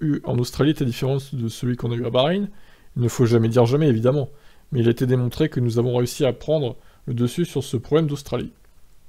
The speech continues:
Horner craint de nouveau que Ferrari ne reprenne de l'avance sur Red Bull à Miami. Ferrari qui devrait apporter quelques ajustements sur sa voiture pour Miami. Ce sera encore une fois une vraie course de chevaux. Ferrari a une voiture formidable, ils ont de grands pilotes.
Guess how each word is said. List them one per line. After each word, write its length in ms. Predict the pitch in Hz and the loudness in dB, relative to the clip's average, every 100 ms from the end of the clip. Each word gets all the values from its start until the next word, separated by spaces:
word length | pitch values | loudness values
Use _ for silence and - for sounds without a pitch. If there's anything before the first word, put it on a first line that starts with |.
| - - - - - | -20 -20 -20 -6 2
Horner 260 | 135 185 185 | 4 4 2
craint 280 | - 156 165 | 0 0 2
de 100 | 131 | 2
nouveau 260 | 127 120 143 | 2 2 2
que 380 | - 127 143 - - - | 2 2 2 -4 -20 -20
Ferrari 400 | - 143 117 113 | 0 4 6 4
ne 80 | 127 | 2
reprenne 400 | 107 - 127 139 - - | 0 0 -2 -2 -8 -4
de 100 | 131 | 4
l'avance 520 | 120 104 104 - - - - - | 4 4 -4 -12 -16 -20 -20 -16
sur 220 | - 110 | -2 2
Red 100 | 110 | 2
Bull 280 | 139 143 - - - - - - - - - | 2 0 -2 -10 -20 -20 -20 -20 -20 -20 -2
à 80 | 151 | 2
Miami. 320 | 143 113 - - - - | 2 0 -4 -12 -10 -8
Ferrari 380 | - 120 110 131 | 0 4 4 4
qui 120 | - | -2
devrait 300 | 110 110 117 107 117 | -2 2 4 2 -2
apporter 340 | 107 - 131 | -6 -4 -2
quelques 460 | 135 123 - 110 117 | -2 -2 0 0 0
ajustements 560 | 117 - 123 117 135 135 - - - | -4 -2 -2 0 -2 -6 -18 -20 -18
sur 160 | - | -6
sa 140 | - 117 | 0 2
voiture 340 | 113 - 151 | 2 0 -4
pour 140 | 123 | -2
Miami. 260 | 117 113 - - - - - - - - - | -4 -4 -6 -12 -20 -20 -20 -20 -20 -20 -4
Ce 100 | 131 | 0
sera 160 | - | 4
encore 220 | 165 170 165 | 4 6 4
une 80 | |
fois 160 | 151 175 | 4 2
une 80 | 151 | 4
vraie 160 | 147 | 2
course 180 | 147 156 | 2 0
de 80 | 139 | 2
chevaux. 300 | 139 156 135 | 2 0 -2
Ferrari 420 | - 131 120 135 | 0 2 4 6
a 80 | 120 | 4
une 140 | 107 | 0
voiture 260 | 110 120 139 | -2 -2 -2
formidable, 400 | 135 131 123 110 - | 0 2 2 2 -4
ils 120 | 117 | -2
ont 40 | |
de 100 | 113 | 0
grands 140 | 113 117 | 0 -2
pilotes. 420 | 127 123 - | 0 -2 -2